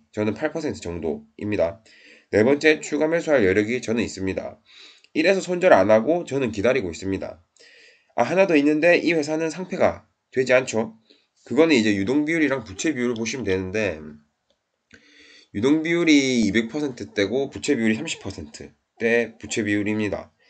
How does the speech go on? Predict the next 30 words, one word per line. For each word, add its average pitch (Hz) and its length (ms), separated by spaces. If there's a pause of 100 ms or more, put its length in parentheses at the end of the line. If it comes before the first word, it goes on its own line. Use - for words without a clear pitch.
(480)
여튼 175 360
이런 208 260
이유가 135 220
있어서 143 400
홀딩하고 165 760
있습니다, 110 420
저는. 82 340 (540)
자, 113 160
그럼 147 220
이제 127 100
앞으로 147 320
그림 156 280
파악을 139 360
해봅시다. 110 600 (360)
앞서 - 240
설명드린 185 580
내용을 120 320
정리하면 117 840 (420)
이슈가 185 400
없고 - 560 (140)
코로나 175 420
때문에 143 320
기업 156 260
실적이 156 320
좋지 101 320
않아져 123 640 (340)
매수가 147 640
안 95 200
들어와 123 380
흘러내렸다 120 840